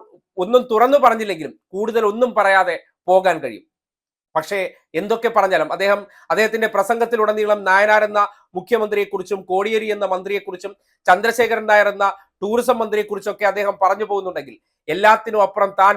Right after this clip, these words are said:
വന്ന് നിൽക്കുന്നത് പിണറായി വിജയൻ എന്ന വ്യക്തിക്ക് മുന്നിലാണ്. ഒരു പ്രൊഫഷണൽ ഭരണാധികാരിയാണെന്ന് അദ്ദേഹം കഴിഞ്ഞ ദിവസം ഒരു അഭിമുഖത്തിൽ കൂടി പറഞ്ഞിരുന്നു.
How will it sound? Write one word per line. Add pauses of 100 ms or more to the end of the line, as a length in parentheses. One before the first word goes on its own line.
വന്ന് (400)
നിൽക്കുന്നത് (240)
പിണറായി
വിജയൻ
എന്ന
വ്യക്തിക്ക്
മുന്നിലാണ്. (380)
ഒരു
പ്രൊഫഷണൽ (500)
ഭരണാധികാരിയാണെന്ന്
അദ്ദേഹം
കഴിഞ്ഞ
ദിവസം
ഒരു
അഭിമുഖത്തിൽ
കൂടി
പറഞ്ഞിരുന്നു.